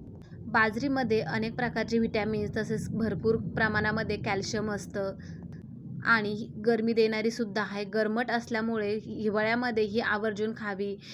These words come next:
अगदी सोपी आहे भाकरी बनवायला. आपण बनवतोय बाजरीची खरपूस अशी भाकरी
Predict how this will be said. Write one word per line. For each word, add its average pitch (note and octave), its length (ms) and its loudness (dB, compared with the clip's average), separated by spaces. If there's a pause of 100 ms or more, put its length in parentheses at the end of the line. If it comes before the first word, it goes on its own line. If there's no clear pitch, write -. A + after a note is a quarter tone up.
(200)
अगदी A#3 300 2
सोपी C#4+ 340 2
आहे B3+ 240 4
भाकरी A#3 340 0
बनवायला. A3 440 0
आपण A3 340 -2
बनवतोय A3 400 0
बाजरीची G#3 640 0
खरपूस A3+ 440 0
अशी A3 220 -2
भाकरी G3+ 460 0